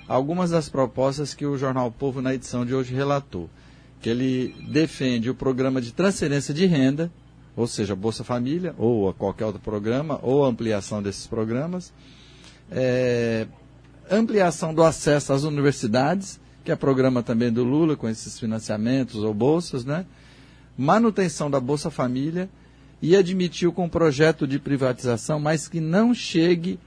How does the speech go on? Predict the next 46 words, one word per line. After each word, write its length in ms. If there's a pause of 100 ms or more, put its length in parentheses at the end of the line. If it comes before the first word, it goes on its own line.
(120)
até 400
as 160
empresas 560
estratégicas, 880
como, 240
por 160
exemplo, 560 (300)
Petrobras, 840
Eletrobras, 800 (300)
que, 140
que 200
tá 200
na 120
lista, 520 (120)
Petrobras 520
não, 120
que 60
o 40
pessoal 280
tem 120
um 40
pouco 220
de 100
medo, 320
mas 220
a 40
Eletrobras 500
tá 80
na 120
lista 260
de 100
privatização 800 (260)
do 120
Temer, 400 (360)
né? 240 (600)
Então, 380
você 400
veja 440
que 100
eu 120
acho 200
que, 80
assim, 280
é 60
uma 140
posição, 680